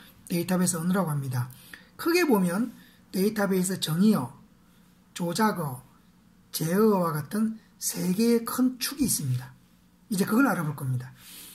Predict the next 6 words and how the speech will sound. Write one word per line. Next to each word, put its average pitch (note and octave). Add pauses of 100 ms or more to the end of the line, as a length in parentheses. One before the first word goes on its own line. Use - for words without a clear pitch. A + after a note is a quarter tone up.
(440)
먼저 A3
데이터베이스 B3+
언어는 G3 (420)
데이터베이스 B3
관리 F3+
시스템과 G#3+